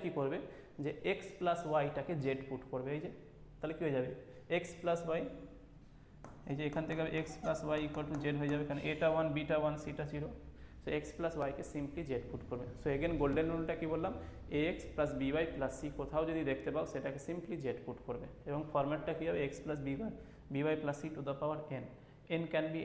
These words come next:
any number, so one হতে পারে, টু হতে পারে, থ্রিও হতে পারে, এখানে রয়েছে তোমার টু। So, I hope এটা বোঝানো গেছে। So, এটাকে করছি আমি ইরেজ এবং এর সলিউশনটা এইবারে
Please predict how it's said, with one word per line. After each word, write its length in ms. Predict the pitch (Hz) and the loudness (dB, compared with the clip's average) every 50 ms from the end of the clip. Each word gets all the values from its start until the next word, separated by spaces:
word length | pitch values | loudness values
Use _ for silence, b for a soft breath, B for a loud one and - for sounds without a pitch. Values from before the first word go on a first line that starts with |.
| 147 | 2
any 120 | 143 147 156 156 | 2 2 2 2
number, 240 | 151 151 160 165 180 175 - | 0 0 0 -2 -2 -2 0
so 60 | - 143 127 131 139 | 0 2 2 4 2
one 80 | 143 143 | 2 2
হতে 160 | 151 147 160 151 - | 0 -2 -2 -2 0
পারে, 140 | 151 151 151 151 - | 0 0 0 -2 -2
টু 60 | 151 151 151 | -2 -2 -2
হতে 160 | 151 156 160 156 | -2 -4 -4 -2
পারে, 120 | 151 147 151 156 - | -2 -2 -4 -6 -4
থ্রিও 220 | - 151 147 156 156 151 | -4 -2 0 0 0 -2
হতে 120 | 147 165 156 | -4 -4 -4
পারে, 120 | - - - 143 | -4 -4 -4 -4
এখানে 200 | 139 - 135 135 131 131 | -4 -2 -2 -2 0 0
রয়েছে 180 | 131 127 139 127 131 | -2 -2 -4 -4 -4
তোমার 160 | 147 170 180 - | -4 -4 -6 -6
টু। 80 | - 185 226 - - - - - - - B B B B B B B - | -6 -6 -6 -8 -12 -16 -18 -20 -20 -20 B B B B B B B -2
So, 60 | - 151 139 131 | 2 4 4 4
I 20 | 139 151 | 4 2
hope 140 | 170 170 170 143 | 2 2 2 0
এটা 120 | - 143 123 123 | 0 0 0 0
বোঝানো 280 | 131 131 139 147 156 160 156 | 0 0 0 0 0 2 2
গেছে। 180 | 160 160 165 226 - - - | 0 0 0 -2 -4 -4 -4
So, 60 | - 127 123 | -6 -6 -4
এটাকে 220 | 113 131 131 131 127 131 - | -2 -2 -2 -4 -2 -2 -2
করছি 180 | 131 131 - 139 127 123 | -4 -2 0 0 0 0
আমি 140 | 127 139 185 247 - - - - - - - B B B B B B B B - - 143 | 0 -2 -2 -4 -4 -6 -10 -12 -14 -16 -18 B B B B B B B B -10 -6 -4
ইরেজ 280 | 135 139 160 190 - - - - - - 156 | -2 -2 -2 -2 -4 -6 -8 -10 -2 0 0
এবং 120 | 165 196 196 175 | 2 2 2 0
এর 60 | 160 - - | 0 0 0
সলিউশনটা 400 | 135 127 127 - - 131 131 - - - 175 | 0 0 0 0 0 0 0 0 2 4 4
এইবারে 300 | 202 196 185 170 147 | 6 10 12 12 12